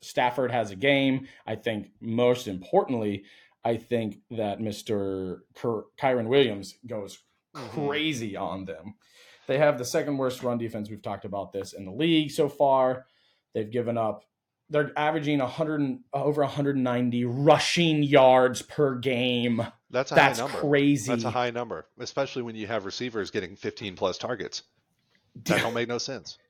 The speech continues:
Speaker 1: It don't make no sense, which is why I like this Rams team against this
Speaker 2: Yeah.
Speaker 1: banged up,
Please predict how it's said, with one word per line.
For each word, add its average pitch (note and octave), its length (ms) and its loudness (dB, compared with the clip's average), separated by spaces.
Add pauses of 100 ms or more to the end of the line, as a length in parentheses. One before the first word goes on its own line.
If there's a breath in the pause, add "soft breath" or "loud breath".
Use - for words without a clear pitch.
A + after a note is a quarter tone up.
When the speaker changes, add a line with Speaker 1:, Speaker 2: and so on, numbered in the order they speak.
(120)
Speaker 1:
It E3+ 160 2
don't A#3 240 6
make A3 160 2
no F3 140 2
sense, A#2+ 280 -2
which B2+ 160 -2
is B2+ 80 -4
why C#3 220 2
I C3 60 4
like C3 240 0
this B2 160 -6
Rams A#2+ 320 0
team A#2+ 200 -2
against A2 360 -4
this A2 360 -4
Speaker 2:
Yeah. F#2 220 -10
Speaker 1:
banged A#2 480 -2
up, A2+ 300 -2